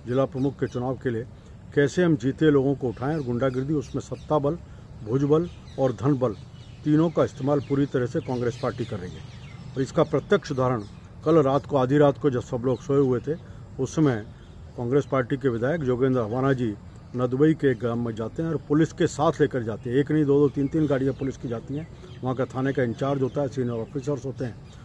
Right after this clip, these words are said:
और जाकर के जो जीते हुए जिला पंचायत समिति के सदस्य हैं, उनको वो जबरदस्ती उठाने का प्रयास करते हैं। निश्चित रूप से जहाँ एक तरफ ऐसे जिम्मेदार पुलिस के अधिकारी जो इस तरह कांग्रेस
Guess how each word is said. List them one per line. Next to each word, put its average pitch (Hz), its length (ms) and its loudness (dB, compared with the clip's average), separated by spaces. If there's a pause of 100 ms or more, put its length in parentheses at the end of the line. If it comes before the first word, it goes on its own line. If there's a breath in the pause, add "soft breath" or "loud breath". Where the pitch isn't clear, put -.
(180 loud breath)
और 131 100 0
जाकर 143 380 4
के 131 240 2 (360 loud breath)
जो 135 220 4
जीते 147 400 4
हुए 160 280 8
जिला 135 200 2
पंचायत 135 400 2
समिति 139 320 -2
के 123 100 0
सदस्य 113 420 -6
हैं, 87 80 -12 (340 loud breath)
उनको 160 260 4
वो 160 100 6
जबरदस्ती 135 460 2
उठाने 135 340 0
का 151 100 0
प्रयास 117 280 -4
करते 120 280 -10
हैं। 151 140 -10 (400 loud breath)
निश्चित 151 360 4
रूप 151 140 2
से 113 180 -4 (400)
जहाँ 143 140 4
एक 139 140 4
तरफ 170 180 2
ऐसे 139 200 2
जिम्मेदार 127 400 2
पुलिस 135 260 -2
के 131 100 -2
अधिकारी 120 360 -2
जो 143 120 0
इस 127 140 -2
तरह 127 120 -4
कांग्रेस 131 360 -2